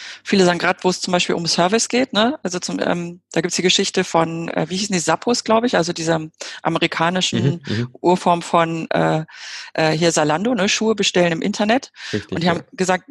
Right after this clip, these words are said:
Speaker 1: die, wir wissen gar nicht, ob die Leute das machen, ne? Wenn man die Schuhe nicht anfassen und nicht anprobieren kann.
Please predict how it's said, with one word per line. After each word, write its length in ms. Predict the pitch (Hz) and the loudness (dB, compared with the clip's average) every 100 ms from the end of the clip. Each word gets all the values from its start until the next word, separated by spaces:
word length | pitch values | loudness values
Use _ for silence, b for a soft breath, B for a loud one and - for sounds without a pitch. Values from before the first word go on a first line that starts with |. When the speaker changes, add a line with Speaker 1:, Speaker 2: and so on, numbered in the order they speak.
| - - | -12 -6
Speaker 1:
die, 100 | 147 | -2
wir 140 | 170 | 2
wissen 180 | 208 208 | 2 2
gar 140 | 175 | 0
nicht, 100 | 175 | 0
ob 80 | 180 | 0
die 80 | 175 | 2
Leute 240 | 165 180 | 2 2
das 200 | 165 156 | 0 0
machen, 280 | 160 185 214 | 0 0 0
ne? 140 | 180 | 0
Wenn 100 | 175 | 2
man 120 | 160 160 | 2 2
die 80 | |
Schuhe 200 | 156 175 | 0 -2
nicht 200 | 165 156 | -4 -4
anfassen 380 | 190 - 185 185 | -4 0 0 0
und 80 | 170 | -4
nicht 140 | 156 185 | -2 -4
anprobieren 500 | 196 220 208 220 220 | -2 -4 0 -2 0
kann. 260 | 220 262 | 0 -2